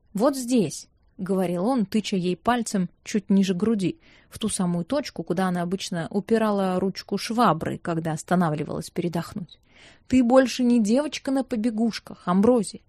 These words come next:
Ты больше не девочка", — повторял он, смакуя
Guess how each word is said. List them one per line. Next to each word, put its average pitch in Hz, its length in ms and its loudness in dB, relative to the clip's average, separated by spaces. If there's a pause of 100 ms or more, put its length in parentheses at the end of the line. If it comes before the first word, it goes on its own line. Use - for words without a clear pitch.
(340)
Ты 277 140 6
больше 254 440 4
не 226 180 6
девочка", — 320 640 -2 (800)
повторял 165 540 -4
он, 269 180 -2 (380)
смакуя 202 800 -2